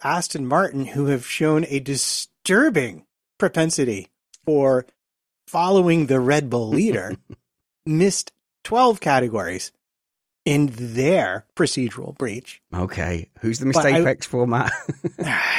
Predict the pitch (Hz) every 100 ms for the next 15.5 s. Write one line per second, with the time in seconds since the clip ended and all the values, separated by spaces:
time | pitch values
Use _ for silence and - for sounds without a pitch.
0 | - - 196 196 - 175 175 185 240 247
1 | 262 254 208 240 - 220 226 269 180 165
2 | 208 190 196 196 - 160 185 - 135 -
3 | 104 - - 127 110 123 143 120 113 117
4 | 92 87 _ _ _ - - _ 208 -
5 | 202 185 202 - - 196 175 175 165 156
6 | - _ _ _ _ _ _ 117 139 220
7 | 196 127 123 147 147 160 - 170 202 175
8 | 156 151 147 135 135 156 151 139 123 135
9 | 147 - 147 147 151 165 151 135 120 -
10 | 175 151 131 143 139 - 160 160 165 160
11 | 143 147 - 175 156 135 113 139 156 131
12 | 120 120 - 151 160 127 123 - 98 101
13 | 101 175 143 151 147 135 131 127 135 -
14 | 131 113 104 151 131 135 - 160 - 143
15 | 135 - 151 139